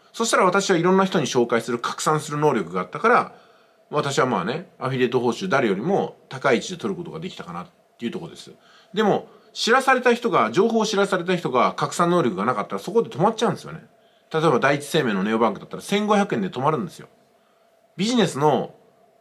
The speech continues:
成功と失敗はここにかかってる。つまり、自分のところで情報が止まってしまうのか、それとも自分のところに来た情報を拡散するマーケットを持ってるかですよね。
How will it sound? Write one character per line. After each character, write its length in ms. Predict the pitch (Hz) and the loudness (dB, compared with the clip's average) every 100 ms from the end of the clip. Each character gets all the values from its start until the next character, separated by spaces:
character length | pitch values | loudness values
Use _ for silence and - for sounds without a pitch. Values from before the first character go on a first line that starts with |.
| _ _ | _ _
成 200 | - 165 | -8 -2
功 180 | 156 147 | 0 0
と 100 | 143 | -4
失 140 | 131 - | -6 -2
敗 140 | 139 | -2
は 40 | 135 | 0
こ 100 | - | 2
こ 80 | |
に 80 | 202 | 2
か 100 | 190 | 2
か 40 | 190 | 0
っ 80 | 185 | -2
て 80 | |
る。 140 | 196 - | -12 -14
つ 100 | - | -4
ま 140 | 196 151 | 0 2
り、 320 | 190 123 - - _ _ _ _ _ _ 123 | 4 2 -2 -14 _ _ _ _ _ _ -6
自 160 | 156 | 0
分 100 | 240 | 2
の 100 | 262 | 4
と 100 | 254 | 4
こ 60 | 254 | 2
ろ 120 | 196 | 2
で 60 | 117 | 2
情 180 | 160 | 4
報 80 | 190 | 6
が 120 | 185 | 4
止 100 | - | 2
ま 100 | 160 | 0
っ 60 | 175 | 0
て 100 | 175 | -2
し 100 | 170 | -2
ま 80 | 151 | -2
う 40 | |
の 80 | 101 | -2
か、 100 | - | -4
そ 100 | 220 | -2
れ 80 | 233 | 0
と 100 | 254 | 2
も 100 | 196 | 2
自 140 | 151 | 2
分 100 | 185 | 2
の 80 | 226 | 2
と 80 | 233 | 4
こ 60 | |
ろ 60 | 214 | 2
に 60 | - | 2
来 60 | |
た 100 | 127 | 0
情 140 | 110 110 | 0 0
報 100 | 107 | -2
を 60 | |
拡 240 | 98 131 - | -4 -6 0
散 180 | 180 | 0
す 100 | 160 | 0
る 220 | 165 180 101 | 2 4 4
マ 180 | 135 | 2
ー 80 | 262 | 2
ケ 100 | 262 | 0
ッ 80 | 254 | -2
ト 120 | - | 0
を 20 | |
持 120 | 214 220 | 2 0
っ 60 | |
て 80 | 214 | -4
る 60 | 190 | -10
か 100 | 87 | -10
で 60 | |
す 60 | - | -16
よ 100 | 123 | -14
ね。 180 | 160 | -14